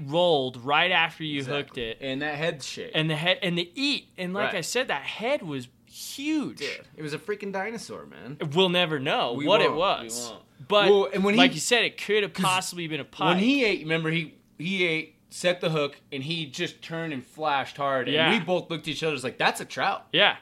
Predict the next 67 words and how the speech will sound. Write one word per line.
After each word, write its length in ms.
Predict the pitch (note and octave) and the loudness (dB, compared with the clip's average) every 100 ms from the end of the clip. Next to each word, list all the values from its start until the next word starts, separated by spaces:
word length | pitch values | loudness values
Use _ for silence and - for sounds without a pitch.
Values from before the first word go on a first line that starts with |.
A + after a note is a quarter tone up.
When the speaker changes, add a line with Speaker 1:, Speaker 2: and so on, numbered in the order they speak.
| - | -8
Speaker 2:
Like, 200 | A2+ - | -8 -2
that's 260 | C#3+ F3 | -2 -2
Speaker 1:
I 60 | C3+ | -4
was 180 | C3 E3+ | 0 4
Speaker 2:
not 20 | D#3+ | 2
Speaker 1:
like, 20 | A#2+ | 2
Speaker 2:
a, 40 | |
Speaker 1:
"Dude, 220 | C#3+ E3 | 2 2
that 120 | B2 D#3 F3 | 4 4 6
Speaker 2:
that's 40 | |
Speaker 1:
is 60 | D3 | 4
Speaker 2:
not 100 | F3+ | 0
a 40 | |
carp. 300 | C3 F2+ A2 | -4 -6 -6
Speaker 1:
no." 240 | C3+ F3+ B2 | -2 -2 -2
And 100 | C#3+ | -2
Speaker 2:
That's 220 | C#3+ C3 | -4 -2
not 240 | C3+ C3 | -2 0
a 120 | B2 A#2+ | 4 4
Speaker 1:
I 60 | |
Speaker 2:
sucker. 240 | G#3+ A#3 D#3 | 4 2 -2
Speaker 1:
could, 120 | C#3 | 0
I 120 | F3+ | 2
could 200 | G#3 G#3 | 2 0
see 300 | - - A3 | -2 -4 -4
the 100 | F#3+ | -6
carp 500 | D3+ - D3+ E3+ G3+ A#2+ | -8 -6 -2 -2 -4 -8
Speaker 2:
Yeah. 140 | D3 | -4
Speaker 1:
more 180 | E3+ F3+ | -2 0
than 120 | F3+ | -2
I 100 | E3+ | -4
could 260 | D#3+ D#3+ C#3 | -4 -8 -8
see 220 | - D3+ | -8 -8
the 80 | C3 | -10
pike. 400 | - C3 A#2+ - | -8 -6 -6 -6
Speaker 2:
Right. 300 | A#2+ A2 F2 - | -6 -6 -6 -8
Speaker 1:
Because 380 | D#3 D#3 F3 D3 | -10 -4 -4 -4
there's 180 | D#3 C#3 | -8 -10
carp 400 | - D#3 F3+ F#3 | -4 -4 -4 -6
in 80 | D3 | -12
Schweitzer. 760 | - C#3 B2 B2 - B2 A#2+ - | -10 -6 -6 -6 -8 -8 -10 -6
Well, 100 | C#3 | -4
I 100 | B2+ | -4
guess 260 | D3 D#3+ | -4 -6
there's, 240 | - D3+ - _ _ _ _ - | -6 -8 -12 _ _ _ _ -8
there's 140 | F#3 | -8
pike 380 | G3 - F#3+ G#3+ | -6 -2 -2 -2
in 80 | D3 | -10
Crawford 580 | - B2+ G3 - B2 A#2+ | -6 -4 -4 -4 -8 -8
as 120 | B2 | -6
Speaker 2:
I 60 | C3 | -2
know 40 | |
Speaker 1:
well. 160 | F3+ A3 | 2 2
Speaker 2:
there's 120 | B2 | 0
Speaker 1:
There's 120 | C#3 | -2
Speaker 2:
pike 120 | B2+ | 0
Speaker 1:
pike 200 | F#3+ G#3+ | 0 0
Speaker 2:
in, 60 | F3+ | 2
Speaker 1:
all 100 | F3+ | 2
around, 300 | C#3 C#3 G#3+ | 2 0 0
Speaker 2:
I 40 | A3+ | 0
know 140 | - | 0
there's 120 | E3+ | 2
Speaker 1:
really. 220 | A#3 C3+ | 2 0
Speaker 2:
pike 60 | A#2 | -4
in 60 | A#2 | -8
Crawford. 540 | A2+ A2+ D3+ G2 A2 | -8 -8 -8 -12 -16